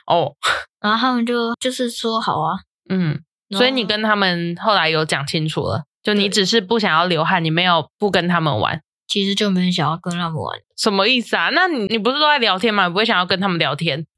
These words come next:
Speaker 2: 就是不想要，因为他们都在玩那个跑来跑去的东西啊，啊，我又不想要玩。
Speaker 1: 那他们也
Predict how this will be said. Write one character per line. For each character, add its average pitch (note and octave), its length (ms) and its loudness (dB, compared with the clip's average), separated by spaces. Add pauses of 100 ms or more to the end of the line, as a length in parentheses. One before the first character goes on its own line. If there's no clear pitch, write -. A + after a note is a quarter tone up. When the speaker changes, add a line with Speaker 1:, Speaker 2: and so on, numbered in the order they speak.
Speaker 2:
就 D4 120 -2
是 D4 220 -4
不 C#4+ 140 -8
想 G#3 240 -2
要， A#3 320 0 (220)
因 D4+ 160 -4
为 D#4+ 100 -2
他 D#4 160 -4
们 C4+ 160 -2
都 A#3+ 100 0
在 C4+ 100 0
玩 A3 260 -2
那 A#3 160 -2
个 A#3+ 120 -4
跑 G3+ 220 -2
来 F#3+ 140 0
跑 G3+ 180 -2
去 A3+ 200 -2
的 G3+ 80 -2
东 A3+ 200 -4
西 A3 300 -4
啊， G3+ 120 0
啊， - 140 -2
我 G3 200 -4
又 A3 100 -4
不 C4 80 -6
想 F3+ 180 -4
要 G#3 160 -2
玩。 E3 280 -6 (280)
Speaker 1:
那 E4 120 2
他 F4+ 100 6
们 E4 160 0
也 G#3 160 2